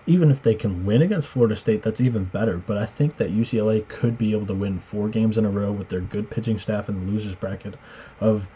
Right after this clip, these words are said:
this Auburn regional. The second one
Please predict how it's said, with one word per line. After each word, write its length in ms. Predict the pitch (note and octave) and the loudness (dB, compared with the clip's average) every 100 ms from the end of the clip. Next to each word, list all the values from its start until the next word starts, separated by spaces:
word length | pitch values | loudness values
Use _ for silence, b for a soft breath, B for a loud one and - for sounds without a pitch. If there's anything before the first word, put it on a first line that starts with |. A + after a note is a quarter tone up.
| - | -4
this 180 | A2 - - | -2 -2 -4
Auburn 400 | F#2 F#2+ G2 E2+ | -6 -4 -2 -2
regional. 380 | F#2 G#2+ G2 F2 - - - - - - - - - B2+ | -2 0 0 -4 -10 -20 -20 -20 -20 -20 -20 -20 -10 0
The 100 | A#2+ | 0
second 380 | - C3 C3+ A2+ | 2 0 2 4
one 220 | A2 | 2